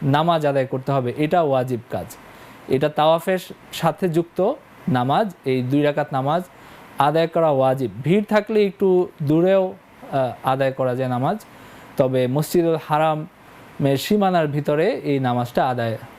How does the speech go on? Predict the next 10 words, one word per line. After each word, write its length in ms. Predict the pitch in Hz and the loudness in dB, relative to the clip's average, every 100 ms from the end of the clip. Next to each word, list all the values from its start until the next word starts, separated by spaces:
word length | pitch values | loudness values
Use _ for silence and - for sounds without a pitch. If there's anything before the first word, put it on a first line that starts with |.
| - - | -18 -8
আহ, 340 | 127 110 107 110 - | -4 -2 -4 -8 -4
করতে 240 | 143 - | -4 -2
হবে। 220 | 110 101 95 - - - - - - | -4 -6 -10 -16 -20 -20 -20 -12 -4
চেষ্টা 280 | 180 - | -2 0
থাকতে 280 | 175 175 - | -2 -2 0
হবে 240 | 185 180 170 | 0 2 2
যেন 200 | 165 165 160 160 - - - - | 0 2 0 -2 -8 -20 -8 0
মাকাম 360 | 151 165 190 | 0 2 2
ইব্রাহিমের 460 | 185 175 180 180 175 | 2 2 0 0 0
কাছে 480 | 165 160 - 175 | 0 0 2 0